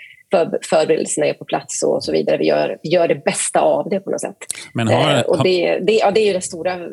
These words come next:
Speaker 1: frågan, hur
Speaker 2: Mm.
Speaker 1: det, varför det beslutet ligger kvar. Men skälet är, är att det har för-, förekommit olaglig, eh, ver-, verksamhet och, eh, mutor och så vidare.
Speaker 2: Mm. Eh, men det är en aktiv diskussion i fotbollsvärlden om villkoren för arbetarna, eller hur? Det har varit en fråga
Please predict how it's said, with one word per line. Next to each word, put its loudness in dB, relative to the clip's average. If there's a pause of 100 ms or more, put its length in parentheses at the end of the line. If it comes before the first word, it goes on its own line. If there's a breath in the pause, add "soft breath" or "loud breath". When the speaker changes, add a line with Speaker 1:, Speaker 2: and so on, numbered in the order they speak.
(100)
Speaker 1:
frågan, 2
hur -2
Speaker 2:
Mm. 0
Speaker 1:
det, 0 (160)
varför 0
det 2
beslutet -2 (400)
ligger 0
kvar. 0
Men 2
skälet -2 (320 loud breath)
är, 2 (880)
är 2
att -4
det 2
har 0 (160)
för-, 2 (320)
förekommit 2
olaglig, 2 (580 loud breath)
eh, 2
ver-, -2
verksamhet 0
och, -2
eh, 0
mutor 0
och 0
så 0
vidare. -2 (120)
Speaker 2:
Mm. -4 (640 loud breath)
Eh, -4 (140)
men -2
det 2
är 2
en 0
aktiv -4
diskussion 0
i 2
fotbollsvärlden -2
om 0
villkoren -2
för -2
arbetarna, -4
eller -2
hur? 0
Det -4
har 0
varit 2
en -2
fråga -2